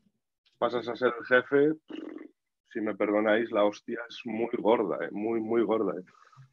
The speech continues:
Y yo esos tres primeros años fueron, uf, un suplicio, pero terrible, ¿no? Porque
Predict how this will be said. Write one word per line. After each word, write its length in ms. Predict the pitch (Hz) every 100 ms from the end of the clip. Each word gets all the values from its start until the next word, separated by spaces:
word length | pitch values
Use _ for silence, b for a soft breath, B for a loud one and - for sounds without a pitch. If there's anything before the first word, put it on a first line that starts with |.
| _ -
Y 120 | 104
yo 80 | 107
esos 240 | 110 107
tres 240 | - 92 -
primeros 480 | 117 113 107 104
años 340 | 113 - 120 113
fueron, 240 | 123 117 117 113
uf, 180 | 110 - - 117
un 200 | 113 104
suplicio, 800 | - 113 101 113 117 - 131 127
pero 420 | 107 98 95 95 _ _ _ - - _ _ _ -
terrible, 420 | 107 123 131 104
¿no? 120 | 120
Porque 260 | 117 90